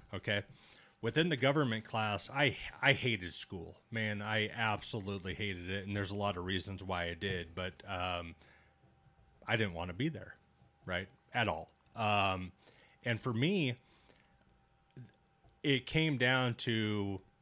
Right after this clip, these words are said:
am I gonna get out of this shit box, or am I gonna have to stay here for another year? And it wasn't because of my intelligence. It was because of my application, right? I wasn't applying myself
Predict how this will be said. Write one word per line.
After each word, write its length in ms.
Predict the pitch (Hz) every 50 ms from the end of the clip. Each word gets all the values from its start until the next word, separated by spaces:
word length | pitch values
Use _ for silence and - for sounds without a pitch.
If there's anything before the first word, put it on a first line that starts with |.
| - - -
am 140 | 131 123 120
I 80 | 117 113
gonna 240 | 104 113 104 101 95
get 220 | 90 107 101 -
out 260 | - 101 87 95 98 98
of 100 | 95 90
this 380 | 101 104 104 - - - - -
shit 320 | - - - 131 110 95
box, 580 | 107 113 113 120 123 131 - - - - - - - - - -
or 140 | 110 107
am 120 | 104 101 101
I 100 | 98 107
gonna 240 | 101 104 98 101 87
have 200 | 92 98 - -
to 80 | 95
stay 240 | - - 113 101 87
here 180 | 76 98 87 80
for 200 | - - 92 87
another 280 | 87 87 87 82 85 85
year? 300 | 82 78 73 71 - - - _ _ _ _ - - - _ - - - _
And 100 | - 113
it 40 | 117
wasn't 260 | 131 139 135 143 139 117
because 380 | 120 - - 131 113 107 98
of 60 | 113
my 460 | 104 101 98 98 98 95 95 92 90 87 - - _ _ _ _ - - _ - - _ _ _ _ _ - - -
intelligence. 920 | 117 104 - - 120 95 87 87 80 - 80 - - - - - - - - _ _ _ _ -
It 60 | 107
was 200 | 101 98 95 90
because 540 | 90 101 90 - - 104 95 95 92 85 92
of 160 | 98 82 80
my 340 | 98 87 87 87 85 87 85 -
application, 680 | 104 95 - 95 87 - - 90 87 80 - - - - - _ _ _ _ _ _ _ _ _
right? 220 | - 90 90 90 87
I 60 | 90
wasn't 300 | 90 98 92 87 90 87
applying 440 | - - - - 90 85 87 87 87
myself 400 | 85 85 - - - 85 82